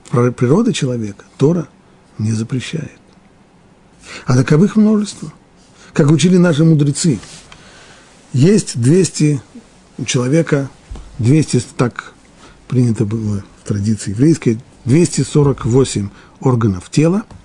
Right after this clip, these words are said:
Отдельный вопрос, каким образом разделить чело-, тело человека на двести сорок восемь, и как получается именно двести сорок восемь органов. Это непростой вопрос, что является критерием, каким образом, что мы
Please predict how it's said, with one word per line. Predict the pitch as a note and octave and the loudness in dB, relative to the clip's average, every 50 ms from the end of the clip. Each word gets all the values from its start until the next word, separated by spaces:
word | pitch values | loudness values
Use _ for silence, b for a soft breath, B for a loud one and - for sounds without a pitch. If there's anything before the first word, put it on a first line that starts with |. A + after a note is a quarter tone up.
| - - _ _ _ - - | -20 -20 _ _ _ -12 -6
Отдельный | A2 G#2 G#2 C3 B2+ A#2+ G#2+ | -4 0 2 2 2 0 -2
вопрос, | A2 G#2 - B2+ A2+ - | -2 -2 -2 -4 -4 -4
каким | - G#2 - - A#2 | -8 -6 -2 0 0
образом | C3 B2+ A2 A2+ A2 F#2+ G#2 G2 F#2+ - B B B B B B B B B B | 2 2 0 0 -2 -4 -4 -8 -8 -10 B B B B B B B B B B
разделить | - C3+ C#3 B2+ A2+ A2+ C#3 D3 D#3 B2+ - | 2 2 4 4 4 4 4 4 4 2 2
чело-, | - C#3+ C3+ B2+ A#2+ | 2 0 0 0 -2
тело | - - - C3+ B2 A#2 | -4 -2 0 0 0 0
человека | A2+ - A#2 A2+ A#2 A#2 A#2+ A#2 - - A2+ | -2 -4 -4 -2 0 0 0 -2 -2 -2 -2
на | A2 G#2+ | -2 -2
двести | G2+ G#2+ A#2 A#2 - - A2 | -2 -2 -2 -4 -4 -6 -8
сорок | - - A2+ A2+ - - | -6 -6 -6 -4 -4 -6
восемь, | A2+ G#2+ - A2 G#2+ | -4 -4 -2 -2 -2
и | |
как | G#2 - A2 - | -2 -4 -6 -6
получается | - - A#2 A2 - - A2 A2 - - | -6 -8 -8 -6 -4 -4 -4 -4 -4 -4
именно | A2 A2 G#2 | -4 -2 -2
двести | G#2+ A2+ A2+ - - | -2 -4 -4 -6 -8
сорок | A2 - A#2 A#2 - - | -10 -8 -10 -10 -8 -10
восемь | A2+ A2+ - C3 D3 | -10 -6 0 2 4
органов. | G3 A3+ F#3+ F#3+ F3+ E3+ D#3+ - - B B B B B B B | 4 4 4 2 0 -2 -2 -6 -12 B B B B B B B
Это | - A2+ - - G#2 - B B B B B B B B - | -10 -8 -8 -8 -10 -12 B B B B B B B B -4
непростой | - F3+ D3+ C3+ - C#3 B2 - - B2+ A2+ | 0 2 2 4 4 2 2 2 2 2 2
вопрос, | G#2+ A2 - F3+ G3+ F#3+ - | 0 0 0 0 0 0 0
что | - - A#2+ | -2 -2 -2
является | A2+ A2 A2 G#2+ G#2+ - - | 0 0 -2 -4 -4 -6 -8
критерием, | A2 - B2+ A#2 - G3+ G#3 F#3 E3 D#3+ | -8 -6 -4 0 2 2 2 2 0 -2
каким | - G#2+ G2 - G#2 G#2 | -2 -6 -8 -8 -8 -10
образом, | G2 G2+ A2 G#2+ G2+ G2+ G#2 | -8 -8 -10 -10 -8 -8 -8
что | - - A#2 | -6 -6 -4
мы | A2 G#2+ G#2+ | -4 -4 -6